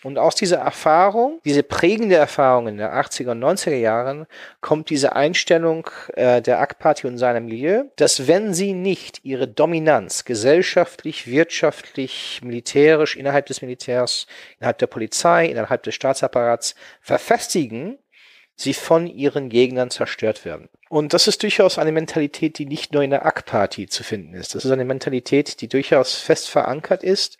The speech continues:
in, ähm, unterschiedliche andere politische und soziale Milieus in der Türkei.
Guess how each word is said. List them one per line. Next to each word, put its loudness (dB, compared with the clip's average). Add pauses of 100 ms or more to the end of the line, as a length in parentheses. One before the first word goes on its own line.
(140)
in, 0
ähm, 4
unterschiedliche 2 (420)
andere 2
politische -2
und -4
soziale 0
Milieus -2
in -14
der -8
Türkei. -6